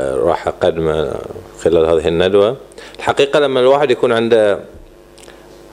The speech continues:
صفحات واجد وإحصائيات وأرقام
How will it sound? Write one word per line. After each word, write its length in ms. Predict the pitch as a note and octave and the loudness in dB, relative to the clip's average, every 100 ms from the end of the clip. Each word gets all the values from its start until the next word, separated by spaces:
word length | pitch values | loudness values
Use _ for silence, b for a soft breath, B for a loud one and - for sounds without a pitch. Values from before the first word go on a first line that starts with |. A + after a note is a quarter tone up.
| B - | B -6
صفحات 500 | G#2 - C3+ B2+ B2 | -4 0 0 2 4
واجد 460 | B2+ C3 A2 G2+ | 4 4 4 4
وإحصائيات 1300 | F#2 F2 C#2+ F#2+ F#2+ F#2+ - - G#2+ G2+ A2 B2+ B2 | 4 2 0 0 0 -2 -4 -2 0 2 4 2 2
وأرقام 720 | G2 F#2+ G2 - B2 B2 B2+ | 2 0 0 0 2 2 -4